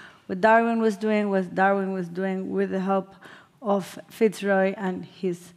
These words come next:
helpers. And I think <laughs> personally, obviously, we needed a science of classification. But Humboldt was so, so before his time in the sense that not only he understood what he was seeing, he connected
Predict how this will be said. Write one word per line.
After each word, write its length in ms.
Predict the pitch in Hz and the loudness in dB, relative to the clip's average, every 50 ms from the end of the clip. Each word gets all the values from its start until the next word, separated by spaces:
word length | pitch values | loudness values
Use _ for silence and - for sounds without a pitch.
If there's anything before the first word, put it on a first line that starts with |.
| - - - - _ _ _ - | -20 -20 -20 -20 _ _ _ -8
helpers. 600 | - - 277 277 226 - 220 196 190 180 175 - - - - - - - _ _ _ - | -2 2 2 2 2 0 0 2 2 0 -2 -6 -16 -20 -20 -20 -20 -20 _ _ _ -2
And 340 | - 208 202 196 190 185 185 - _ _ _ _ _ _ - | -2 0 0 0 -2 -6 -8 -14 _ _ _ _ _ _ -2
I 100 | 185 202 | -2 -2
think 380 | 190 - - 254 262 208 196 - | -2 -2 0 2 2 2 0 0
<laughs> 120 | - 156 | 2 4
personally, 400 | 185 240 202 - 226 220 202 196 | 4 4 4 2 0 2 2 2
obviously, 420 | 185 185 190 185 196 185 190 208 196 | 2 2 2 0 0 -2 -2 -4 -4
we 160 | 185 180 190 | -2 -2 -2
needed 460 | 185 190 196 208 202 202 196 185 170 | 0 0 0 0 2 2 2 2 2
a 80 | 175 170 | 0 -4
science 460 | - - 190 180 180 185 185 165 - | -6 -4 -2 -2 -2 -2 -4 -6 -8
of 120 | 180 165 | -12 -10
classification. 1040 | - 180 180 170 - 180 175 - 190 185 - 185 185 180 170 - 185 196 190 - 185 - - - - - - - - _ _ _ _ _ _ | -8 -6 -6 -6 -8 -10 -10 -10 -8 -6 -4 -4 -2 -4 -4 -8 -10 -10 -10 -10 -12 -14 -18 -20 -20 -20 -20 -20 -20 _ _ _ _ _ _
But 180 | - 196 185 185 - - - | 0 0 0 0 -4 -4 0
Humboldt 360 | 233 214 214 196 202 190 196 | 2 2 2 2 0 -2 -2
was 180 | 185 180 175 175 | -4 -6 -6 -6
so, 400 | - - - 226 233 233 240 226 | -6 -2 2 4 6 6 4 2
so 340 | - - - 220 214 208 196 | 0 0 2 2 4 4 2
before 520 | 185 175 196 196 - - - 202 202 208 | 0 -2 -4 -6 -4 -4 -2 0 2 2
his 220 | 202 196 208 185 - | 2 0 -2 -4 -6
time 420 | - - 185 185 185 180 180 185 | -6 -4 -2 -2 -2 -2 -4 -6
in 160 | 185 180 180 | -6 -6 -8
the 80 | 165 165 | -8 -8
sense 480 | 175 - 202 196 190 190 180 - - - - - - - - - - _ _ - | -10 -8 -6 -4 -4 -4 -6 -8 -14 -18 -20 -20 -20 -20 -20 -20 -20 _ _ -2
that 400 | 185 185 175 175 - - - - - - _ _ - | 0 0 0 -2 -6 -14 -20 -20 -20 -20 _ _ -6
not 180 | 208 233 233 233 | -4 0 2 2
only 160 | 233 226 208 | 2 2 2
he 280 | 196 214 202 190 180 - - - _ _ _ _ _ - | 2 0 -2 -4 -6 -10 -20 -20 _ _ _ _ _ -4
understood 500 | 196 196 185 185 - - - 240 240 226 | -2 -2 -2 -2 -6 -6 -4 -2 -2 0
what 180 | 202 196 208 180 | 2 0 0 0
he 140 | 165 202 214 | 0 -2 -2
was 120 | 196 180 175 | -2 -2 -4
seeing, 340 | - 214 202 196 185 180 | -4 -4 -4 -4 -4 -6
he 180 | 175 - - 226 | -6 -8 -10 -10
connected 600 | 196 - 190 214 208 226 226 - - - 196 - | -10 -6 -4 0 2 2 2 0 -2 -2 -2 -2